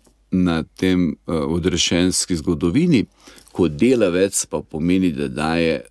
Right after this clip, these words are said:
človeški ustvarjalnosti, delu ust-,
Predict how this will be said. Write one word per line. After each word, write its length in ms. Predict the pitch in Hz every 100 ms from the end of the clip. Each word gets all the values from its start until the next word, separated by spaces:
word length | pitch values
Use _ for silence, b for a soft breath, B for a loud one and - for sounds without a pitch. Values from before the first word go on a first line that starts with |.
| _ -
človeški 840 | - - 71 76 101 101 - 80 -
ustvarjalnosti, 1400 | - - - 67 65 69 76 82 92 87 80 - - 65
delu 760 | 60 - 80 82 80 82 80 - B B B B -
ust-, 240 | 78 -